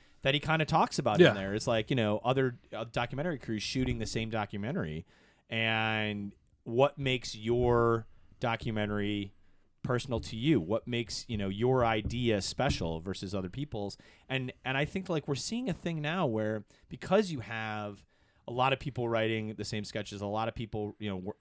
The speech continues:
Speaker 1: doing the same movies and, you know, all these things, I think w-,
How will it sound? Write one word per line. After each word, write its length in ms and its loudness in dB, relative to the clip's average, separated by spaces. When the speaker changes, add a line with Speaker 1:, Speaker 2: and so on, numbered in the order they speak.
Speaker 1:
doing 220 -4
the 60 -8
same 260 -6
movies 520 -2
and, 200 -4
you 100 -8
know, 220 -8
all 80 -4
these 160 -2
things, 380 -4
I 100 -4
think 420 -4
w-, 140 -16